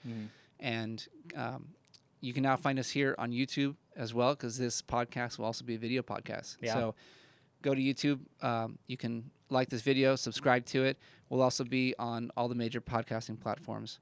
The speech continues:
Speaker 1: Yeah.
Speaker 2: as well. So you
Speaker 1: Yep.
Speaker 2: can find us anywhere, uh, which will be a lot of fun
Speaker 1: Yeah.
Speaker 2: to now n-, get away from Instagram a little bit and start connecting with people on other platforms.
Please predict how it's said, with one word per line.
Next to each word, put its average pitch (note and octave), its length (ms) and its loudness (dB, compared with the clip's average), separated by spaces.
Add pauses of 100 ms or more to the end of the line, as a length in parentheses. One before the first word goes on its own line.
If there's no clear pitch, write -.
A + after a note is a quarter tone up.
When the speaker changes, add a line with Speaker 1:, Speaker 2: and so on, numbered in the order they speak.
(160)
Speaker 1:
Yeah. G#2+ 140 -8
Speaker 2:
as A#2+ 160 -4
well. A#2 280 -2
So - 160 -6
you A2+ 80 -2
Speaker 1:
Yep. A2 100 -2
Speaker 2:
can C3 80 -4
find C3 260 2
us - 220 -2 (180)
anywhere, A#2 360 -4 (520)
uh, A2 160 -4
which A2+ 220 -6
will A2+ 40 -8
be A#2 60 0
a G#2+ 80 0
lot G#2+ 160 2
of A#2+ 80 -10
fun G#2+ 300 -10 (200)
Speaker 1:
Yeah. A2 140 -4
Speaker 2:
to A2 380 -6
now A#2+ 420 -2 (360)
n-, C3+ 200 -10
get C3+ 260 2 (460)
away C#3 360 6
from C#3+ 140 -4
Instagram C3 360 -2
a A#2 40 -4
little A#2+ 220 0
bit D3 300 0
and A#2 160 -6
start A#2 240 -2
connecting A#2+ 300 -4
with A#2 100 -6
people A2+ 340 -6
on A2 140 -4
other G2+ 160 -6
platforms. - 600 -8